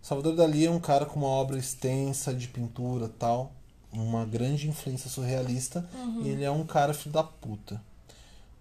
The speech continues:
Speaker 1: Logo, ele deve ser cancelado.
Speaker 2: Sim.
Speaker 1: O que que isso quer dizer ser cancelado?
Speaker 2: É, nisso que eu queria chegar,
Speaker 1: Ele
Speaker 2: essa questão
Speaker 1: perde,
Speaker 2: do cancelamento.
Speaker 1: ele perde a sua credibilidade e toda a sua obra deve ser esquecida.
Speaker 2: Uhum.
Speaker 1: Então não é só, tipo, não é uma questão de separar, tipo, "Ah, não,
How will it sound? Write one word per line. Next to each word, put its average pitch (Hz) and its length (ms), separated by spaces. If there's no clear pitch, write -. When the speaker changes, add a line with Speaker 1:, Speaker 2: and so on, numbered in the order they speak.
Speaker 1:
Logo, 135 600
ele 123 200
deve 127 200
ser 143 440
cancelado. 165 1040
Speaker 2:
Sim. 214 500
Speaker 1:
O - 40
que - 140
que 151 80
isso 156 120
quer 147 120
dizer 135 120
ser 135 100
cancelado? 131 440
Speaker 2:
É, - 80
nisso 226 160
que - 80
eu - 20
queria 254 240
chegar, - 140
Speaker 1:
Ele 151 100
Speaker 2:
essa 175 80
questão 175 160
Speaker 1:
perde, 151 220
Speaker 2:
do - 40
cancelamento. 214 420
Speaker 1:
ele 135 140
perde 160 280
a 180 40
sua 143 340
credibilidade 113 1000
e 147 80
toda 196 480
a 175 60
sua 170 260
obra 131 460
deve 143 200
ser 143 460
esquecida. 135 1040
Speaker 2:
Uhum. 202 600
Speaker 1:
Então 147 180
não 156 100
é 180 60
só, 180 260
tipo, - 280
não 135 160
é 147 60
uma 165 120
questão 165 300
de 147 80
separar, 135 520
tipo, 117 200
"Ah, 135 120
não, 123 220